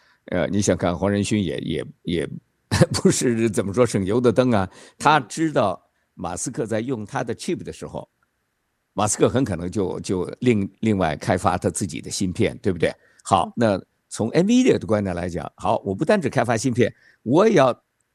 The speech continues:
Speaker 1: 在这个特斯拉的后院儿来，来另起炉灶，就说我也提供像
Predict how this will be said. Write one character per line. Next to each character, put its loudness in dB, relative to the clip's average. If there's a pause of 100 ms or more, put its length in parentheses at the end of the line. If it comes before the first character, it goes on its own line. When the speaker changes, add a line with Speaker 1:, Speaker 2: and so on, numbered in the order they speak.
(140)
Speaker 1:
在 -2 (580)
这 -10
个 -6
特 -8
斯 -6
拉 2
的 -4
后 -4
院 -2
儿 -8 (600)
来， -6
来 -6
另 -4
起 -10
炉 -8
灶， -2 (340)
就 -8
说 -2 (180)
我 0
也 2 (140)
提 -8
供 -2 (320)
像 -2